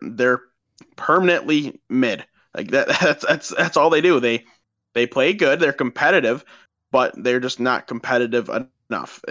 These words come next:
Even when they do make playoffs, it's, it's not much of a push because, you know, all right, th-, like, there's, there's six other teams in the West, Western Conference and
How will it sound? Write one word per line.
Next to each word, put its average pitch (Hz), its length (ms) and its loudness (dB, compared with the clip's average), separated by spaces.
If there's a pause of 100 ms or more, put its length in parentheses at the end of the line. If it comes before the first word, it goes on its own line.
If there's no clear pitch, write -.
(180)
Even 139 240 -4
when 123 100 -2
they 110 80 -4
do 147 140 0
make 165 180 0
playoffs, 156 380 0
it's, - 160 -10
it's - 300 -10
not 120 240 -2
much 117 200 -6
of 120 80 -8
a 98 60 -4
push 113 300 0
because, 110 340 -6
you 113 80 -6
know, 113 260 -6 (160)
all 147 100 0
right, 113 180 0
th-, 110 180 -4
like, 123 140 -10
there's, 120 320 0 (560)
there's 127 200 -2
six 175 300 2
other 143 120 4
teams 127 340 -2
in 123 60 -6
the 117 80 0
West, 113 380 -2 (140)
Western 123 280 -2
Conference 101 400 -4
and 85 200 -12